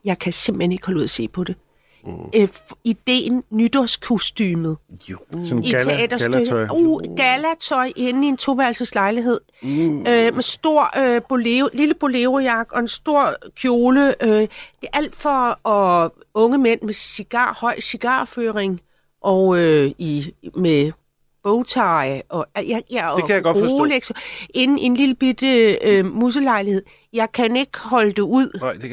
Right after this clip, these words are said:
Speaker 2: jeg virkelig godt forstå.
Speaker 1: Øhm,
Speaker 2: Men prøv her, på den anden side, så er der jo noget fedt
Speaker 1: altså,
Speaker 2: over. Der er jo
Speaker 1: og
Speaker 2: noget fedt over at tage t-, flot tøj på.
Speaker 1: Øh, men i-, ja, men
Speaker 2: Ja.
Speaker 1: ikke nytårsaften,
Speaker 2: Nej,
Speaker 1: for
Speaker 2: nej.
Speaker 1: nytårstøj er grimt.
Speaker 2: Ja, men så, men så synes jeg, vi, fordi at da vi holdt det her jule,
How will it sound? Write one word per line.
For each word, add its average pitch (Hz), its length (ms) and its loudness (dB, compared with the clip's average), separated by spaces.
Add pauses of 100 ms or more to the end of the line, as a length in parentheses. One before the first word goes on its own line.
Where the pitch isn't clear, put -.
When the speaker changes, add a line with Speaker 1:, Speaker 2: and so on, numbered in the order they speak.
Speaker 2:
jeg 247 120 2
virkelig 220 280 2
godt 202 100 2
forstå. 196 180 2
Speaker 1:
Øhm, - 80 -2
Speaker 2:
Men 156 140 0
prøv 175 180 0
her, 170 140 0
på 147 160 -4
den 143 80 0
anden 165 100 0
side, 151 320 -4
så 160 100 0
er 151 60 2
der 160 60 0
jo 160 60 2
noget 123 180 0
fedt - 80 -4 (120)
Speaker 1:
altså, 202 140 0
Speaker 2:
over. 135 120 -2
Der - 80 -10
er 139 40 2
jo 139 40 4
Speaker 1:
og 156 60 0
Speaker 2:
noget 180 160 0
fedt 170 180 0
over 165 120 2
at 151 80 0
tage 135 160 -4 (140)
t-, - 120 -16
flot 123 340 -2
tøj 101 260 -2
på. - 160 -10 (140)
Speaker 1:
Øh, 220 160 0 (200)
men 254 280 2
i-, 294 160 0
ja, 277 200 2 (120)
men 269 120 -2
Speaker 2:
Ja. 415 100 4
Speaker 1:
ikke 339 220 0
nytårsaften, 320 760 -2
Speaker 2:
Nej, - 160 2
Speaker 1:
for 277 60 0
Speaker 2:
nej. 294 120 4
Speaker 1:
nytårstøj 330 600 0
er 269 160 -2
grimt. - 440 -2 (260)
Speaker 2:
Ja, 135 220 0
men 127 200 -2
så, 180 220 0
men 147 260 0
så - 340 -2
synes 214 240 -2
jeg, 185 120 -2
vi, 170 120 0
fordi 147 200 -4
at 147 140 -2
da 147 60 0
vi 131 120 0
holdt 160 220 0
det 160 100 -2
her 156 120 0
jule, 151 440 2